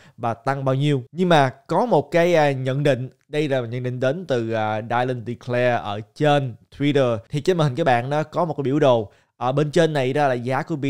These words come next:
T C và cái vùng mà màu hồng các bạn thấy trên màn hình đó là cái vùng khoảng chừng là hai mươi ngàn trăm đô tới khoảng chừng là hai mươi ngàn ba trăm, bốn trăm đô. Đây là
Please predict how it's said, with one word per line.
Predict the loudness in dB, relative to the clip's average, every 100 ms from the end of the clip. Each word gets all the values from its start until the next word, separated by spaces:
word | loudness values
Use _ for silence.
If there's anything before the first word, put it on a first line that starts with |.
| -4
T | -6 -4
C | -2 -2
và | -2 -4
cái | -4 -4 0
vùng | 0 0 -6 -6
mà | -4 -2 -2 -4
màu | -6 -4 -4 -2 -4 -8 _ _ _
hồng | -4 -4 -4 -4
các | -2
bạn | -2 -4
thấy | -8
trên | -6 -6
màn | -4
hình | -4 -2
đó | -2
là | -2 -4
cái | -4
vùng | -4 -4
khoảng | -6 -8
chừng | -6 -6
là | -6
hai | -6 -4 -4 -4
mươi | -4 -4 -4
ngàn | -4 -6 -6 -8 -8 -8 -6 -2
trăm | 0 0
đô | 2 2 2 0
tới | -4
khoảng | -6
chừng | -6 -8
là | -6
hai | -6 -6
mươi | -6
ngàn | -8 -8 -6
ba | -2 -2
trăm, | -2 -6
bốn | -6
trăm | -4 0
đô. | 2 2 -2
Đây |
là | -4